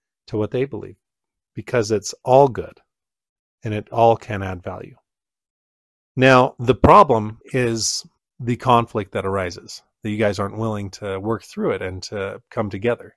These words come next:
and learn from each other. That's where it's a problem. It's the finger pointing. It's not the different page. Being on a different page is, is actually,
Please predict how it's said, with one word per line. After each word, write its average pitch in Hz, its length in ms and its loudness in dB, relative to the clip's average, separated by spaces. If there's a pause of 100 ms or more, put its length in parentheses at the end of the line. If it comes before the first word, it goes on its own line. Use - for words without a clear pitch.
(140)
and 104 260 -8
learn 139 260 -2
from 98 240 -12
each 87 200 -16
other. 95 240 -16 (680)
That's 113 320 -2
where 95 140 -6
it's 90 140 -12
a - 60 -16
problem. - 400 -16 (840)
It's 104 180 -8
the 98 120 -12
finger 131 260 -4
pointing. 90 320 -12
It's 98 200 -10
not 117 320 -2
the 107 80 -10
different 92 340 -10
page. - 340 -18 (100)
Being 120 200 -2
on 113 100 -2
a 107 60 -4
different 101 300 -8
page 98 220 -10
is, 95 400 -12 (140)
is 104 200 -12
actually, 95 500 -12